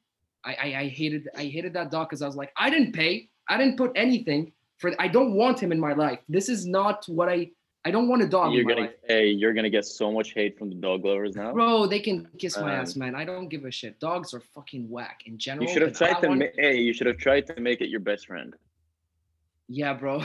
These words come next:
Speaker 1: <laughs> Then what? We date? <laughs> Bro, Ben Caracas. Besides, the funniest thing about that dog was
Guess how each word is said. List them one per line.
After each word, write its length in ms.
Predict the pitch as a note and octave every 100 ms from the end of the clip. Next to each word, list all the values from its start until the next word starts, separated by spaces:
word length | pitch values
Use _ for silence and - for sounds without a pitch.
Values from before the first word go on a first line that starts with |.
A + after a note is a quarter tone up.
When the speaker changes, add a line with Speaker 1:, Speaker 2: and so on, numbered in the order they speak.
| -
Speaker 1:
<laughs> 60 | D#3+
Then 320 | A3+ G3 G3+
what? 160 | F3+ D#3+
We 100 | E3+
date? 380 | D#3+ F#3+ G#3+ - G#3 - A3+ -
<laughs> 1300 | D#4+ E4+ - A3+ F#3+ G#3 - - - _ D#4 C#4+ -
Bro, 340 | E3+ G#3+ F#3+ - - _
Ben 380 | C3+ C3 A3 A#3
Caracas. 600 | G#3+ G3+ G3 F#3+ A3 - - - -
Besides, 460 | E3 F3 A#3 - - _ -
the 140 | D#3
funniest 420 | D#3+ G#3+ A#3+ A#3+
thing 160 | A#3+ A#3
about 240 | G3+ F#3+
that 160 | G3 F#3+
dog 240 | G#3 G#3+ D#3+
was 240 | C3 -